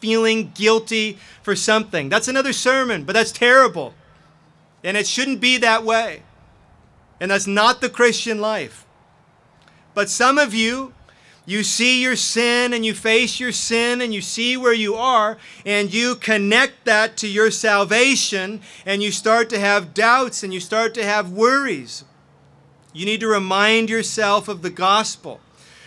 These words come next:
The gospel was never,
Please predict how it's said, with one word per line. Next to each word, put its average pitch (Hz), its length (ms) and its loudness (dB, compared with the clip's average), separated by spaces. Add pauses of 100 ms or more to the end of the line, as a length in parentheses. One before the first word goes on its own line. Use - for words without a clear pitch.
(180)
The 202 120 -2
gospel 226 720 4
was 202 440 -2
never, 214 1120 0